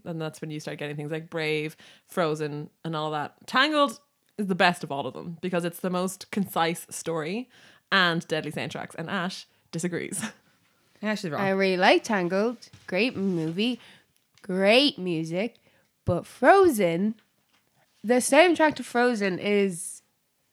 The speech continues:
Speaker 3: oh, no, you can't beat it. Like, every single song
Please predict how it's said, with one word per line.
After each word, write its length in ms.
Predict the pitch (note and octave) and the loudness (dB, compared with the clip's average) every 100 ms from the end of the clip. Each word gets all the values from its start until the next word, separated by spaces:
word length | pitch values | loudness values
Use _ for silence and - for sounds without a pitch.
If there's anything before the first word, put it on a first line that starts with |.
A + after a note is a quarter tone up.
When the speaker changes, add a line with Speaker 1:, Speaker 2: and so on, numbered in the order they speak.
| - | -2
Speaker 3:
oh, 420 | G3 G#3 G#3 F3 - | 4 6 6 2 -2
no, 260 | F#3+ F3+ D#3 | -2 -2 -2
you 80 | F#3+ | -6
can't 400 | - B3 C4 A#3+ | -4 0 0 0
beat 180 | G#3 F#3+ | -2 -2
it. 100 | D3+ | -2
Like, 140 | F3+ | -2
every 260 | G3+ A#3+ C4+ | 0 0 0
single 320 | - A#3+ A#3 | -2 -2 -2
song 460 | G#3 F#3+ F3+ F3+ | 0 0 0 -2